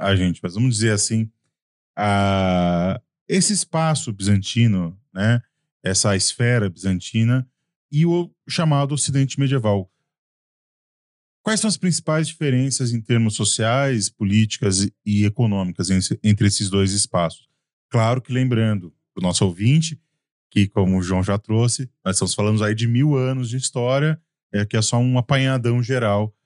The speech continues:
desses dois, desses, dessas duas esferas aí.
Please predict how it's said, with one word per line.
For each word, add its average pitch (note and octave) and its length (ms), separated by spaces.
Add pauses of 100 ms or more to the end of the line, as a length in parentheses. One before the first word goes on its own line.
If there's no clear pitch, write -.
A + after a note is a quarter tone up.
(200)
desses G2+ 340
dois, G2+ 840 (160)
desses, G#2 440
dessas G#2 300
duas G2+ 200
esferas F2 520
aí. E2 220